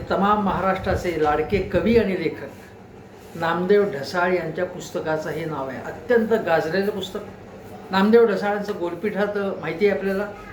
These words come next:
सगळ्या देशभर गाजलं, इंग्रजीत गेलं, अन्य भाषेत गेलं. त्यांची आठवण मला का आली? ती आठवण येण्याचं कारण म्हणजे पुण्यामधील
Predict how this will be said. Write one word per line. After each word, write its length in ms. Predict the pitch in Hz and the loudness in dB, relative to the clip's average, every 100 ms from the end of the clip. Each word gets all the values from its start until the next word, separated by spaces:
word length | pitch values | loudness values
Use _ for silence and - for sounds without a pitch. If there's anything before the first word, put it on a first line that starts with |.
| - | -4
सगळ्या 260 | 190 185 180 | 2 4 2
देशभर 460 | 165 156 180 220 | 2 -2 2 4
गाजलं, 400 | 214 202 190 208 - - | 6 2 0 -4 -6 -8
इंग्रजीत 440 | 156 175 202 226 190 | -6 -2 0 0 0
गेलं, 180 | 208 190 | 0 0
अन्य 220 | 190 202 | 0 0
भाषेत 340 | 180 165 180 | 0 0 -2
गेलं. 260 | 185 180 - - - - - - - - - 240 | -4 -4 -6 -10 -16 -16 -16 -14 -14 -14 -2 4
त्यांची 240 | 240 320 | 4 6
आठवण 400 | 254 208 262 302 | 2 2 0 0
मला 220 | 294 277 | 0 0
का 120 | 220 | 0
आली? 180 | 151 - - - - - - - - - - - - | 0 -2 -10 -14 -16 -16 -16 -16 -18 -20 -20 -20 0
ती 60 | 254 | 4
आठवण 360 | 202 - 269 262 | 4 4 4 4
येण्याचं 480 | 226 220 208 226 | 4 4 0 -2
कारण 400 | 226 185 160 202 | -2 0 2 2
म्हणजे 280 | 190 131 113 - - - - - - - | 0 -4 -8 -12 -16 -20 -20 -20 -20 -4
पुण्यामधील 680 | 196 214 254 240 202 226 | 4 4 6 4 4 2